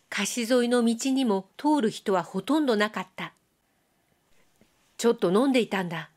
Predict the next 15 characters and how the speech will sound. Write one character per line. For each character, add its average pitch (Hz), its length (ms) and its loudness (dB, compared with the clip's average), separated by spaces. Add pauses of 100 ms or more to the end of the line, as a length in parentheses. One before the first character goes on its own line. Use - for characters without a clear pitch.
(1200)
お 220 100 4
久 285 380 0
を 208 80 0
見 220 180 2
る 220 120 -2
と 175 200 -6
茂 247 340 0
次 185 120 -4
は 175 100 0
す 285 220 -4
ぐ 269 100 0
に 196 120 -2
言 156 140 -10
っ - 60 -20
た。 - 180 -12